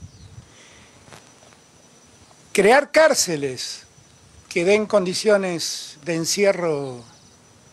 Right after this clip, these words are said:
adecuadas a los que delinquen es también tarea del Estado de Derecho. Y lo estamos creando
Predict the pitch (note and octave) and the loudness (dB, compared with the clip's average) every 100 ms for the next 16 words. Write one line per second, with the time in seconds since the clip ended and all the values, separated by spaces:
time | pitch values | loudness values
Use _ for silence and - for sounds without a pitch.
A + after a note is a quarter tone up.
0 | _ _ _ - D#3 D#3+ D#3+ A3+ F#3+ D3 | _ _ _ -4 -2 0 4 4 4 0
1 | C3+ - - _ _ _ _ _ _ _ | -8 -10 -12 _ _ _ _ _ _ _
2 | _ _ F3 D3+ C#3 D#3 F3+ A3+ C#4+ C4+ | _ _ -2 -2 -2 -2 0 0 -2 -4
3 | A#3+ B3+ B3+ _ A#3+ A3+ - F#3+ G3+ E3 | -4 -4 -10 _ -8 -6 -4 -2 -2 -2
4 | E3+ F3+ E3 D3+ C#3 - D3 C3+ C3 B2 | 0 0 0 0 -4 -6 -6 -6 -8 -10
5 | B2 - - - _ _ _ _ _ _ | -12 -14 -18 -20 _ _ _ _ _ _
6 | _ _ _ _ _ _ _ _ _ _ | _ _ _ _ _ _ _ _ _ _
7 | - - - - - G#3 F#3 F3+ D4+ D#4 | -20 -20 -20 -18 -6 0 2 4 4 2
8 | - C#4 D#4 B3 G3+ G#3 | 2 4 6 4 4 2